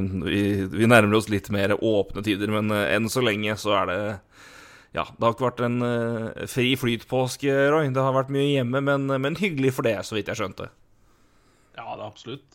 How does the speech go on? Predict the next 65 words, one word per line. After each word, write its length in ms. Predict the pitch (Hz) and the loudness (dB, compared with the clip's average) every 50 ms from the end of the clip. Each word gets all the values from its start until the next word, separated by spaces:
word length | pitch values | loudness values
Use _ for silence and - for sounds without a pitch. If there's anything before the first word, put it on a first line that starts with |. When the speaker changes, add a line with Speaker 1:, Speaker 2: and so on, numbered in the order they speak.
| _ | _
Speaker 2:
Det 140 | - 107 113 113 117 | -12 -10 -8 -8 -8
har 240 | 117 113 107 110 110 107 | -8 -8 -8 -8 -6 -6
jo 80 | 110 | -6
i 60 | 110 107 | -6 -6
hvert 140 | 107 107 - - | -8 -8 -10 -10
fall 220 | - 123 113 110 | -8 -6 -4 -4
vært 180 | 110 110 - - | -4 -6 -6 -6
fint 220 | - 117 113 113 | -6 -6 -6 -4
vær, 300 | 107 107 135 175 190 185 165 | -2 0 0 2 0 0 -2
og 60 | 156 | -2
da 120 | 151 151 143 143 | -4 -4 -4 -6
kan 160 | 139 131 127 | -8 -10 -10
man 140 | 123 123 123 | -10 -10 -8
være, 320 | 113 110 117 117 117 117 113 117 | -8 -8 -8 -8 -8 -8 -8 -6
være 180 | 120 117 117 110 107 | -4 -4 -2 -4 -4
ute, 320 | 104 104 _ - 107 104 | -6 -8 _ -6 -4 -4
og 240 | 101 104 107 113 139 | -2 -4 -4 -4 -4
man 140 | 175 208 233 | -2 0 0
har 80 | 240 - | 0 -2
fått 140 | 220 - - | -4 -6 -4
prøvd 320 | 143 143 139 135 127 127 | -4 -4 -4 -6 -8 -10
grillen 320 | 110 110 101 101 98 98 101 107 | -10 -8 -8 -8 -10 -12 -14 -14
for 80 | 117 110 | -14 -12
første 240 | 107 101 - - 107 | -12 -12 -12 -12 -12
gang 140 | 101 101 98 | -12 -12 -12
i 60 | 98 98 | -12 -12
år 140 | 92 87 | -12 -14
også, 180 | - - - 104 | -16 -16 -18 -18
så, 240 | 107 107 110 104 101 95 92 - - _ - - - - - - - - - - - - - - _ _ | -14 -12 -10 -10 -10 -10 -12 -16 -20 _ -20 -20 -20 -20 -20 -20 -20 -20 -20 -20 -20 -20 -20 -20 _ _
så 160 | - - - | -14 -14 -12
det, 160 | - - 87 80 - - - - - - - | -10 -8 -8 -8 -8 -10 -12 -12 -12 -10 -8
det 180 | - - 92 | -6 -4 -4
har 240 | - - - 107 101 | -4 -4 -2 -4 -4
vært 240 | - - - - - | -4 -6 -10 -12 -12
greit, 320 | 123 117 113 - - - | -8 -6 -6 -6 -6 -6
det, 80 | - 117 | -6 -6
altså. 240 | 110 110 - - 107 - _ _ _ _ - | -6 -6 -8 -12 -16 -18 _ _ _ _ -2
Speaker 1:
Det 140 | 107 127 143 | 0 0 0
var 60 | 165 | 2
stas. 220 | - 185 185 190 - - 135 | 2 2 2 2 0 -2 0
Hva 80 | 151 | 4
var 100 | 165 165 | 4 4
det 60 | 156 156 | 2 2
som 80 | 165 | 0
lå 140 | 160 165 165 | -2 -2 -4
på 80 | - 170 | -4 -4
grillen? 300 | 165 165 170 170 190 202 | -2 -2 -2 -2 -4 -4
Var 220 | 185 123 127 139 143 | -2 0 0 2 2
det, 60 | 147 147 147 147 143 143 139 139 | 2 2 2 0 0 -2 -2 0
var 100 | 131 139 | 0 0
det 60 | 135 | 2
Speaker 2:
Nei, 80 | 135 143 | 2 2
Speaker 1:
kørv? 140 | 139 139 160 | 2 2 2
Speaker 2:
det 140 | 170 151 147 | 0 -2 -4
var 160 | 151 156 160 - | -6 -8 -8 -10
stusslige 400 | - 170 143 - - 160 165 160 | -10 -12 -12 -10 -8 -6 -4 -2
greier, 160 | 151 147 165 | 0 0 0
Speaker 1:
Det 80 | 175 | -2
var 80 | 175 135 | -2 -2
Speaker 2:
altså, 140 | 147 151 147 | -2 0 2
Speaker 1:
kørv 160 | 135 131 135 | 2 2 2
Speaker 2:
for 80 | 131 156 | 2 0
Speaker 1:
til 80 | 151 147 | 2 2
Speaker 2:
det, 80 | 139 | 2
Speaker 1:
junior? 320 | 139 147 160 165 151 151 | 2 0 0 -2 -2 -6